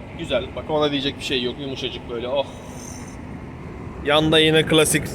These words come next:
Scania perdeleri görüyorsunuz.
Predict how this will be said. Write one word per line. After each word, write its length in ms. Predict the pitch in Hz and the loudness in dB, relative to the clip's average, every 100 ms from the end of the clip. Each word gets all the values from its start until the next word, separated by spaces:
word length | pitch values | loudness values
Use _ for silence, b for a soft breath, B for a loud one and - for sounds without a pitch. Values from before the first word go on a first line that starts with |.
| - - - | -8 -10 -8
Scania 460 | - - 143 139 | -4 2 4 4
perdeleri 600 | 131 127 117 120 117 135 135 | 6 4 4 2 2 0 -2
görüyorsunuz. 680 | 135 123 117 - - - - | -6 -4 -6 -6 -12 -10 -10